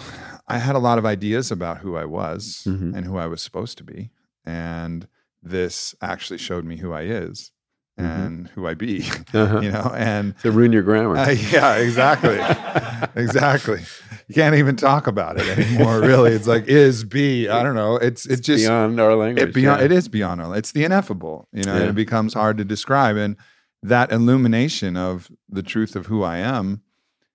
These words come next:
Speaker 1: you know, has been facilitated, and a, and a taste. Like, I was a staunch atheist. I mean, I was a sta-, I would, I would go through the airports. Well, 'cause let me tell you, I,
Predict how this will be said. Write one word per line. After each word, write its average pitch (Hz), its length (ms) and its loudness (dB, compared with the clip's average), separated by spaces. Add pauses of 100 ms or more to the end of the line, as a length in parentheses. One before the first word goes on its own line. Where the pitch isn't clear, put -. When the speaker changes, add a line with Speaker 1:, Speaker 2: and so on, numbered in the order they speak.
(180)
Speaker 1:
you 107 60 -4
know, 95 60 -4
has 101 200 -4
been 110 180 -2
facilitated, 120 560 -6
and 117 160 0
a, 117 40 -4 (160)
and 120 120 0
a 120 40 -2
taste. 143 520 -8
Like, 113 220 0
I 196 140 -2
was 196 180 2
a 95 60 -8
staunch 131 540 0
atheist. - 680 -6 (500)
I 110 60 0
mean, 117 220 2
I 135 160 2
was 120 240 2
a 107 80 -2
sta-, 131 240 -2
I 131 100 4
would, 160 240 2
I 143 80 6
would 147 140 0
go 131 180 6
through 131 460 2 (260)
the 123 100 -4
airports. 139 600 0 (220)
Well, 131 100 0
'cause 131 260 -4
let 135 120 0
me 147 100 -4
tell 113 200 -2
you, 92 60 -2
I, 98 160 -4